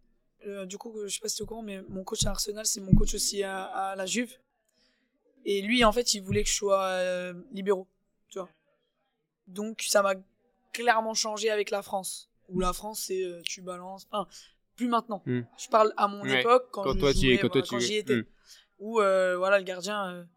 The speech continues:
Speaker 1: pas forcément, bah, il fallait savoir jouer au pied, bien évidemment. Mais c'était pas, euh, un, c'était pas un atout. Tu vois, enfin, ça, ça pouvait l'être, bien évidemment, mais c'est,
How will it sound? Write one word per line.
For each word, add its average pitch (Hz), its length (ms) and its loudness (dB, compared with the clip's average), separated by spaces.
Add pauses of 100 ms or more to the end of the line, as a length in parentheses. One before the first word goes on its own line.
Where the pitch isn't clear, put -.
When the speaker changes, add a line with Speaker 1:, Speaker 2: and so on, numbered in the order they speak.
(300)
Speaker 1:
pas 170 100 -18
forcément, 185 520 -10
bah, 190 160 4
il - 360 -20
fallait 185 200 -4
savoir 185 340 0
jouer 180 200 -4
au 185 60 0
pied, 208 240 -2
bien 196 140 -8
évidemment. 185 500 -4 (920)
Mais 196 160 2
c'était 208 260 0
pas, 220 320 8
euh, 190 320 0
un, 185 640 -10 (360)
c'était - 280 -6
pas 220 180 2
un 208 100 2
atout. 208 340 0 (520)
Tu - 100 -4
vois, - 20 2
enfin, 185 220 -6 (260)
ça, - 200 -10
ça 208 120 0
pouvait 190 300 2
l'être, 220 380 4
bien 202 180 -14
évidemment, 196 420 -2
mais 220 120 -4
c'est, 185 500 -6